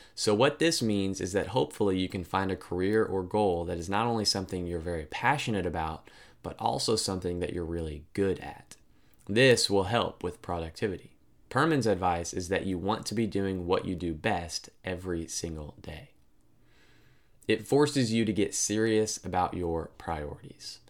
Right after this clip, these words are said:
This goes back to the last blog on effectiveness. Before you can be efficient at what you do, you must actually figure out what it is you want to be doing and accomplishing. This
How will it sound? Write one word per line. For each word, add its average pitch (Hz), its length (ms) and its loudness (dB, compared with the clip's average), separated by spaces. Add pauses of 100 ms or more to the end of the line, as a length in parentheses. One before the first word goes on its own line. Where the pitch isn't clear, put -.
(640)
This 143 160 8
goes 151 240 6
back 113 300 4
to 107 100 -6
the 104 80 2
last 110 400 2
blog 85 340 -2
on 85 140 -2
effectiveness. 57 800 -6 (100)
Before 110 320 0
you 143 140 6
can 143 120 2
be 127 200 4
efficient - 640 0
at 85 160 -4
what 85 160 -2
you 85 100 -4
do, 80 360 -6
you 92 160 -6
must 95 220 -6
actually 101 360 -2
figure 92 320 0
out 87 200 -2
what 90 200 0
it 90 100 -2
is 87 260 -2
you 82 120 -4
want 98 340 -2
to - 80 -6
be 85 140 -2
doing 78 400 -10
and 87 100 -10
accomplishing. - 680 -12 (840)
This 107 580 6